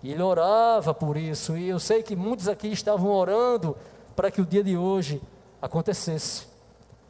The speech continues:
E ele orava, "Senhor, que eu possa realmente estar em tua casa." E ele dizia,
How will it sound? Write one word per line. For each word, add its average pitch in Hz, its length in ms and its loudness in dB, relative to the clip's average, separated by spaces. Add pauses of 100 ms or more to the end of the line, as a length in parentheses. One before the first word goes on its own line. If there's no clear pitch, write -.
(600)
E 143 60 -12
ele 160 120 -2
orava, 139 400 2
"Senhor, 156 340 0
que - 80 -4
eu 143 60 0
possa 139 460 -2 (320)
realmente 131 720 -2 (180)
estar 147 240 -4
em 135 60 -6
tua 135 160 0
casa." 156 560 0 (340)
E 147 60 -8
ele 165 100 -4
dizia, 151 560 -2